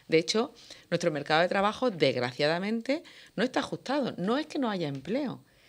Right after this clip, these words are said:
es que lo que demanda el mercado de trabajo, las competencias que está demandando ahora mismo el mercado de trabajo,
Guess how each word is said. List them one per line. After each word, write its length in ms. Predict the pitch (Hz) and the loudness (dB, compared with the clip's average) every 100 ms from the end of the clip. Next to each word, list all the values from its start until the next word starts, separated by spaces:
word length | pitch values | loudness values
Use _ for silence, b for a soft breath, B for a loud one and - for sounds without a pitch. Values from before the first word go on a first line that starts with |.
| b - | b -6
es 140 | 208 | -4
que 140 | - 254 | 2 6
lo 200 | 185 175 | 6 8
que 140 | 170 | 6
demanda 440 | 151 147 190 277 | 6 4 2 2
el 80 | 285 | 2
mercado 380 | 269 262 254 247 | 0 0 0 0
de 100 | 247 | 0
trabajo, 640 | 254 240 294 - - 285 - - | 0 0 0 -4 -6 -8 -10 -10
las 100 | 147 | -8
competencias 600 | - 151 143 185 226 277 | -6 -2 0 0 0 -4
que 40 | |
está 120 | - 240 | -2 -2
demandando 400 | 226 220 214 202 | 0 -2 -2 -4
ahora 80 | |
mismo 220 | 196 196 196 | -4 -4 -2
el 60 | |
mercado 320 | 196 180 190 185 | -4 -4 -2 -2
de 60 | |
trabajo, 520 | 180 185 233 - 277 | -2 -2 -4 -6 -8